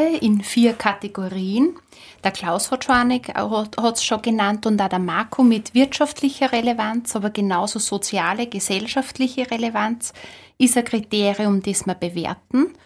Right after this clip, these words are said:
Also uns geht's drum zu sehen, was hat denn das Produkt oder die Dienstleistung, wenn's dann umgesetzt wird, für eine Bedeutung fürs Gseis. Dann nehmen Innovationsgrad, schauen wir uns auch an, äh, inwieweit die Idee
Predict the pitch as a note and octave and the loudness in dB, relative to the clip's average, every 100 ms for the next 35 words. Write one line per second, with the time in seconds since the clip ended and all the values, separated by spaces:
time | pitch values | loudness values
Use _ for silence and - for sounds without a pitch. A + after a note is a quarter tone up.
0 | _ _ - G3 A3 G#3+ G#3 - E3+ - | _ _ -4 -2 2 2 2 -2 -2 -2
1 | - A3+ G#3+ G#3+ - G3+ G3+ G3+ G3 G3+ | 0 0 0 0 0 0 0 -2 -2 -2
2 | G3+ G#3 G3 G3+ G3 - - - - _ | 0 -2 0 0 0 -2 -6 -20 -20 _
3 | A3 - D#4 - - G#3 F#3+ F#3+ - B3 | -2 2 0 0 -2 0 0 -4 4 6
4 | D4+ - A#3 G#3+ A#3 - A#3 G#3 G3 - | 6 4 0 0 0 0 2 2 0 0
5 | G3 F#3+ B3 A#3 - G#3+ - - A3+ G#3+ | 0 4 4 4 0 -2 -4 0 0 -2
6 | - _ _ - A#3 A3+ G3+ E3+ F3 - | -10 _ _ 4 4 4 -2 -2 -2 0
7 | G#3+ G#3+ G3 - - - G3+ - - - | 4 4 2 -6 -4 0 2 2 0 0
8 | F3 D#3+ D4+ - - - - - _ _ | 0 0 -2 -2 -6 -12 -20 -20 _ _
9 | A#3 A3+ G#3+ G#3+ G#3+ G#3+ A3+ A3 G3+ G3+ | 0 2 0 0 2 4 4 6 2 0
10 | - F#3+ C#3+ F#3+ B3+ - - A#3 A#3 - | 0 0 0 2 4 2 -2 0 0 0
11 | A3 G#3+ A3 G#3+ G#3+ G3+ F#3+ - F#3+ G#3 | 0 0 0 -2 0 0 0 0 0 0
12 | - - - - G#3+ G3+ - B3 A3+ G#3+ | -4 -16 -10 -2 0 0 6 6 6 2
13 | F#3 F3+ A#3 - - A#3+ A#3 A3+ G3+ G3 | 0 2 0 -2 2 4 4 2 2 0
14 | G#3+ | 0